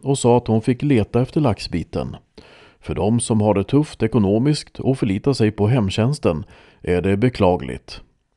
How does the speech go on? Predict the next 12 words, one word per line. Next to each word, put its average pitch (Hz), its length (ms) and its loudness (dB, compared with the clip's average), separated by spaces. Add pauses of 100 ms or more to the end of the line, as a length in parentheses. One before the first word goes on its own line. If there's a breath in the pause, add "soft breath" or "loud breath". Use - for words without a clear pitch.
(680 soft breath)
Berit 107 520 2
Sigvallius, 110 840 0 (220 soft breath)
Käppala: 98 640 0 (760 soft breath)
"Det 64 100 -8
blir 87 200 -6
nästan 104 420 0
sjuhundra 127 680 2
kronor 104 460 0
i - 20 0
veckan 123 600 0
för 143 300 0
lunch. 85 540 -4